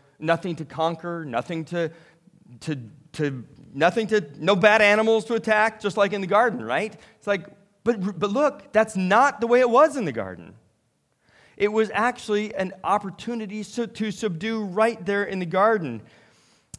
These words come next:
because in, in heaven, in the place where everything's put back to rights, everything is truly good, all will be well, but everything still has yet to be discovered and put to use.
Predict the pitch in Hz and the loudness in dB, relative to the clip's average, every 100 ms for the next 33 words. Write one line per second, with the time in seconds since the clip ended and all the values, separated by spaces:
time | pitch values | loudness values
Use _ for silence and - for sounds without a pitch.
0 | - 160 - 214 196 208 180 - _ _ | -8 -4 4 6 6 2 -6 -18 _ _
1 | - 180 170 160 - 165 147 190 247 135 | -6 -4 -2 -4 -4 -4 -2 0 0 0
2 | 135 196 - _ _ _ _ _ _ _ | -4 -10 -14 _ _ _ _ _ _ _
3 | _ _ _ _ _ 151 151 175 185 170 | _ _ _ _ _ -6 -2 0 0 2
4 | 175 180 170 - - 175 123 170 170 - | 2 2 -2 -4 -6 -4 0 0 0 -6
5 | 127 165 185 165 196 190 170 147 - 226 | 0 2 4 2 -2 -4 -4 -6 -8 -8
6 | 208 151 127 208 190 156 156 - - _ | -4 -6 0 4 4 4 -2 -12 -20 _
7 | _ _ _ _ _ _ _ _ _ _ | _ _ _ _ _ _ _ _ _ _
8 | _ _ _ - 165 190 185 165 165 147 | _ _ _ 0 4 6 4 0 -2 -2
9 | 131 185 175 135 131 131 _ _ _ _ | -2 2 2 2 -4 -8 _ _ _ _
10 | _ _ _ _ _ _ 156 160 185 190 | _ _ _ _ _ _ -6 -2 -2 -2
11 | 180 185 170 165 160 147 _ - - 175 | -4 -6 -6 -8 -10 -14 _ -20 -10 -6
12 | 165 160 151 165 165 151 135 - 170 160 | -4 -4 -6 -10 -10 -12 -12 -10 -8 -8
13 | 117 113 117 113 127 - 143 139 156 110 | -8 -12 -14 -12 -12 -12 -12 -6 -6 -6
14 | - - | -12 -20